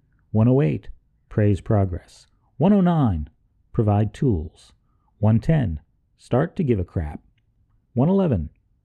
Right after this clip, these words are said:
focus on the right things. One twelve, meet one-on-one. One thirteen, remove obstacles. One fourteen, look in the mirror. One fifteen,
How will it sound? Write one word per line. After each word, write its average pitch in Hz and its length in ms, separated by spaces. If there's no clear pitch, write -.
focus 170 360
on 139 120
the 120 100
right 104 300
things. - 580
One 120 180
twelve, 113 520
meet 143 320
one-on-one. 107 840
One 185 200
thirteen, 147 640
remove 127 380
obstacles. - 720
One 185 200
fourteen, 117 680
look 104 200
in 98 80
the 98 60
mirror. 92 360
One 165 180
fifteen, 104 640